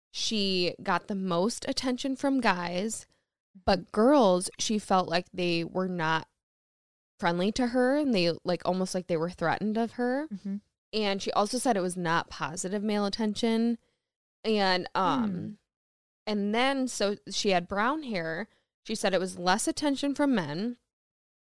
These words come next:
Speaker 1: but she felt like girls were more friendly.
Speaker 2: Okay.
Speaker 1: With multicolor hair, she said men did not look at her at all,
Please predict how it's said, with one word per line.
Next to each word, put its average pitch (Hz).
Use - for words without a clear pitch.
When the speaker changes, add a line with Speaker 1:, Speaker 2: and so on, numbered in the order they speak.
Speaker 1:
but 214
she 240
felt 202
like 185
girls 180
were 208
more 180
friendly. 165
Speaker 2:
Okay. 180
Speaker 1:
With 196
multicolor 233
hair, 175
she -
said 196
men 190
did 269
not 269
look 220
at 208
her 214
at 175
all, 190